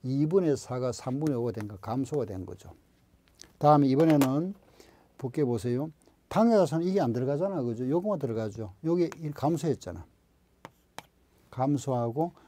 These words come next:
요게 일 원 증가했네. 그죠? 이렇게. 그 삼 원이 되고 이게 오가 되네. 오 분의 삼. 사 번에 사고 오 번에 삼 번이다. 이것도 감소가 됐네요. 둘 다 감소, 감소. 그죠? 작아진다, 작아진다. 음,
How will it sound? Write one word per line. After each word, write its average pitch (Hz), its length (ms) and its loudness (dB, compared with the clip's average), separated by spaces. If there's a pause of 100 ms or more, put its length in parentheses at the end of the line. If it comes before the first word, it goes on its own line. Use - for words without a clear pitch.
(180)
요게 170 200 6
일 156 200 2
원 147 120 4
증가했네. 113 540 2
그죠? 98 220 -8
이렇게. - 380 -16 (1000)
그 180 120 -4
삼 160 280 0
원이 151 240 6
되고 131 280 2
이게 127 160 0
오가 143 380 4
되네. 120 300 0
오 120 180 -2
분의 135 240 0
삼. 101 260 -8 (320)
사 147 360 4
번에 165 240 6
사고 127 340 0
오 127 60 0
번에 139 140 0
삼 117 120 -6
번이다. 110 200 -2
이것도 110 200 -6
감소가 104 460 -4
됐네요. 92 380 -10
둘 127 220 0
다 127 120 -4
감소, 87 520 -12
감소. 78 760 -16
그죠? 117 340 -10
작아진다, 113 760 -4
작아진다. 80 720 -10
음, 156 360 -12